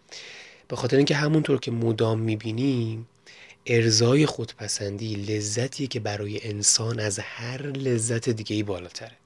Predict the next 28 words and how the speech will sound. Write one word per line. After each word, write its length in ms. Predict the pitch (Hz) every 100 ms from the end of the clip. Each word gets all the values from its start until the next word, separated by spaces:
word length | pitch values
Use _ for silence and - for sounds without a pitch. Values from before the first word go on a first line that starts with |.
| _ _ _ - - - 123 110
و 100 | 113
این 160 | 135 147
لذت 420 | 131 113 107 123
فقط 360 | - 110 107 110
به 120 | 104
وسیلهٔ 500 | 98 - 101 101 107
یک 520 | 107 104 104 - -
حالته 460 | - 95 87 82 101
که 200 | - 101 _ _ _ _ _ _ _ -
امکان 420 | 98 95 98 90
پذیره، 400 | 90 - - - _ _ _ _ _ - - _
به 120 | 107 101
وسیلهٔ 540 | 98 - 107 104 113
مقایسهٔ 680 | 117 107 98 98 95 - 107
خودش 360 | 104 101 95 -
با 120 | 92
دیگران. 320 | - - - - _ 113
ما 80 | 110
مدام 500 | 107 104 104 110 117
در 140 | 107
حال 220 | 98 101
مقایسهٔ 520 | 98 95 95 95 -
خودمون 440 | 101 110 120 127 113
با 100 | 98
دیگرانیم 500 | 92 101 104 127 107
از 160 | 101
هر 140 | - 92
نظر. 260 | - -